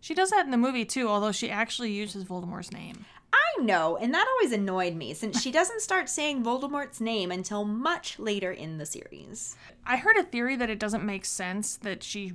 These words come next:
Speaker 1: wouldn't use his name since she grew up with Muggles. She wouldn't know the same fear that his name brings.
Speaker 2: I actually have heard that before, too,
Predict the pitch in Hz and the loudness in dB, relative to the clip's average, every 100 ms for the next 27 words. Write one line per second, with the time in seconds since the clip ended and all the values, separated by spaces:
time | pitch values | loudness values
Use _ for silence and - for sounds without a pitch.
0 | 196 196 226 214 262 269 262 277 285 - | -2 0 0 -2 -4 -4 -4 -4 -4 -4
1 | 226 196 208 196 202 202 208 185 185 190 | -4 -4 -4 -4 0 0 0 0 0 0
2 | 202 196 - - - - 220 254 233 240 | -2 -2 -8 -16 -20 -4 2 4 4 4
3 | 226 226 - - 220 226 226 208 208 214 | 4 0 -4 0 4 6 6 4 2 2
4 | 196 - 214 208 185 175 185 185 185 180 | 2 -2 0 0 0 -4 -4 -2 -2 -2
5 | 175 156 - - - - - - - - | -4 -6 -8 -12 -12 -14 -18 -20 -6 2
6 | 302 381 - 403 277 247 254 226 208 - | 4 4 2 2 2 2 2 4 2 2
7 | 214 202 185 - 233 226 294 | -2 -2 -2 -4 -4 -2 -2